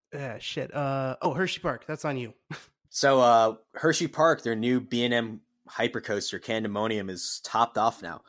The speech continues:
Speaker 2: I actually saw it in person, not, not when it was topped off, but it actually looks, like, pretty cool in the spot.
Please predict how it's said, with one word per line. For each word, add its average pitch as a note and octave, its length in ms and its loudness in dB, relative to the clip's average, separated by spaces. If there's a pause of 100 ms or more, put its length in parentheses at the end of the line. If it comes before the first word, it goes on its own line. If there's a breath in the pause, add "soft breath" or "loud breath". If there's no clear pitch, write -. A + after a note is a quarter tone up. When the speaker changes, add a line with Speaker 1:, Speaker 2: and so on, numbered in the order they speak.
(400 soft breath)
Speaker 2:
I D3 80 8
actually G3 180 4
saw C#3 300 4
it B2+ 40 4
in G#2+ 100 -2
person, A#2 420 -4
not, G#2+ 160 -6
not C3 180 10
when C3 120 6
it A#2+ 40 6
was G#2+ 80 2
topped A2 300 4
off, G#2 320 4
but G2 100 -2
it G2 60 2
actually C3 300 4
looks, B2+ 220 2
like, G#2+ 140 -6
pretty A#2 320 -2
cool G#2+ 360 0
in F#2+ 60 -8
the F2+ 60 -10
spot. E2+ 400 -6